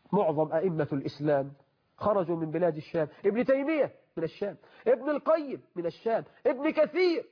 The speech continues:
من الشام، الأوزاعي من الشام، النووي من الشام، وغيرهم آلاف،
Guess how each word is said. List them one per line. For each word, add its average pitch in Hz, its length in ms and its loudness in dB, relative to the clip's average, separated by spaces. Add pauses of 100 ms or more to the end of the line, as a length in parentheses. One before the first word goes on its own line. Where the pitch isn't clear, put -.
(100)
من 185 100 -2
الشام، 220 400 2 (220)
الأوزاعي 294 760 0 (100)
من 214 120 -2
الشام، 254 440 0 (300)
النووي 330 760 2
من 240 140 -4
الشام، 311 580 2 (800)
وغيرهم 151 600 -2 (160)
آلاف، 156 480 2